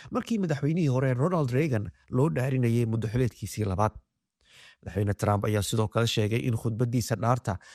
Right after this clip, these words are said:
ducooyinka iyo hadallada kale lagu qaban doono isla gudaha xarunta Capitol-ka, halkaasi oo martida iyo mas-uuliyiinta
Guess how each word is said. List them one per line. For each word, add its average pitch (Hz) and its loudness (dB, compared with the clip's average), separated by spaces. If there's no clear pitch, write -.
ducooyinka 131 0
iyo 131 2
hadallada 135 0
kale 117 0
lagu 208 2
qaban 143 0
doono 123 0
isla 202 -2
gudaha 165 0
xarunta 131 -2
Capitol-ka, 131 0
halkaasi 156 0
oo 135 2
martida 123 -2
iyo 117 0
mas-uuliyiinta 120 0